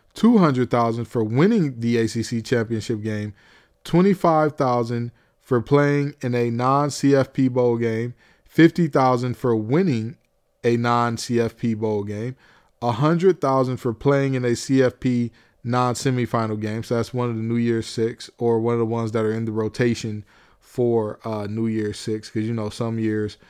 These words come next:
uh, it works out so that the A C C champion, uh, would normally play in game X, Y, or Z, but for whatever reason, uh, you may be in that game, maybe the semifinal, so you get pushed over to another game, and you know how that goes.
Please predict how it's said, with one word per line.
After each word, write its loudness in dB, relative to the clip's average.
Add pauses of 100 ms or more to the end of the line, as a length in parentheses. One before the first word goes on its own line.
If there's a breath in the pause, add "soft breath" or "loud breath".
(340 soft breath)
uh, -6
it 0
works 0
out 0
so -4
that -8 (200)
the -6
A 0
C -4
C -6
champion, -4 (480 soft breath)
uh, -4
would -6
normally 0
play 2
in -4
game 0
X, -6
Y, -2
or -4
Z, -4
but -6
for -16
whatever -2
reason, -6 (480 soft breath)
uh, -2
you -2
may 2
be -2
in -6 (360)
that 2
game, 0
maybe 0
the -4
semifinal, -2
so -6
you -4
get -2
pushed 0
over 0
to -2
another -4
game, -8
and -8
you -2
know -4
how -6
that -12
goes. -18